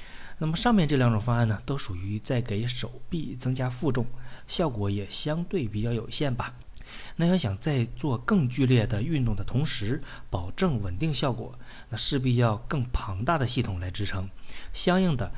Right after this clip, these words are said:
系统的重量也会急剧增加，苦练再久的麒麟臂肯定也受不了。所以呢，就有了上面这两种依靠腰背力量支撑的稳定系统。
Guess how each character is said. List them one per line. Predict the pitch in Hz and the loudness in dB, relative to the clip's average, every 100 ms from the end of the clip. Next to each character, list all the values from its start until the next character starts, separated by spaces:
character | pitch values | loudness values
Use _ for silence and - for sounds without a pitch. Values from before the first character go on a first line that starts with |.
| - - | -6 -2
系 | - 208 170 | 0 2 2
统 | - 98 | 0 -2
的 | 101 | -2
重 | - 196 | 2 4
量 | 113 101 | 4 4
也 | 95 - | 4 4
会 | - 151 | 2 2
急 | - 101 | 0 0
剧 | 107 | 0
增 | 101 92 | 0 -2
加， | 98 92 - - - - - | -2 -2 -4 -6 -6 -6 -2
苦 | 104 | 2
练 | 123 | 2
再 | 123 180 | 2 2
久 | 139 98 | 2 2
的 | 98 | 2
麒 | - 101 | 2 2
麟 | 104 | 2
臂 | 123 101 - | 0 -2 -4
肯 | - | 0
定 | 104 | 2
也 | 107 | 2
受 | - 120 | 2 2
不 | 107 | 0
了。 | 104 - - - - | -2 -8 -14 -14 -10
所 | - 147 | 0 2
以 | 131 | 4
呢， | 110 - - - | 2 0 -6 0
就 | 131 | 2
有 | 110 98 | 2 0
了 | 92 98 | -2 0
上 | - 151 | 0 2
面 | 123 104 | 4 4
这 | 123 | 2
两 | 101 104 | 4 4
种 | 113 139 - - | 4 2 0 -2
依 | 143 | -2
靠 | - - 113 135 | -2 -2 -2 0
腰 | 165 175 185 | 0 0 0
背 | 196 | 0
力 | 120 110 107 | 2 2 0
量 | 95 92 | 0 -2
支 | 113 | -2
撑 | - 101 | 0 0
的 | 98 92 - - - | 0 -2 -6 -8 -4
稳 | 95 | 0
定 | 104 110 | 2 2
系 | - | 0
统。 | 107 | -2